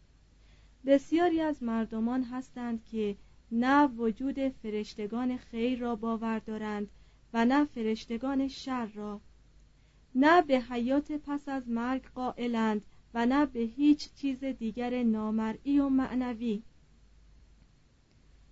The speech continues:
ونسان دوبوه از اینکه بسیاری خوابنماها و داستانها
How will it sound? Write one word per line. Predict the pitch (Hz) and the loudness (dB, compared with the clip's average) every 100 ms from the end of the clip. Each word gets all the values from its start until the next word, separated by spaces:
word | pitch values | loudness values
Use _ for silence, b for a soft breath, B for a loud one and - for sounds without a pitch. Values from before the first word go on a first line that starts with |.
| - - - | -20 -20 -12
ونسان | 254 277 339 359 - 330 294 | 4 8 8 6 -2 0 0
دوبوه | 220 214 202 214 202 220 254 269 - | 2 0 0 -4 -2 8 10 10 8
از | 233 233 | -2 -2
اینکه | 302 294 302 | -4 -2 -4
بسیاری | 247 226 - 247 262 277 | -2 -6 -6 -6 -4 -4
خوابنماها | 269 - 214 208 208 208 208 208 214 254 254 | -6 -10 -12 -8 -8 -6 -6 -8 -6 -6 -4
و | 220 | -8
داستانها | 202 202 208 - 214 202 202 233 202 | -8 -8 -10 -10 -10 -10 -4 -2 -2